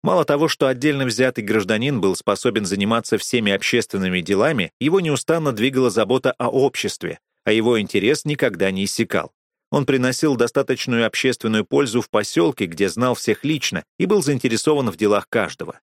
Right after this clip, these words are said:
Идея "достаточно для посёлка" легко превратилась в идею "достаточно для любых целей", поскольку, как мы уже отмечали,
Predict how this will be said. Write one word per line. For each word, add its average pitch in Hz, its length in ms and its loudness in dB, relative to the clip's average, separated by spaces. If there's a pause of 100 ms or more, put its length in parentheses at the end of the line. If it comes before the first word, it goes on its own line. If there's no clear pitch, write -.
(400)
Идея 165 460 4
"достаточно 113 640 -2
для 104 140 0
посёлка" 135 560 0
легко 117 320 -2
превратилась 151 640 2
в 117 100 2
идею 160 320 2
"достаточно 143 680 -2
для 131 160 2
любых 107 400 0
целей", 127 460 0
поскольку, 110 480 -2
как - 220 -2
мы 95 120 -2
уже 90 180 0
отмечали, 151 580 0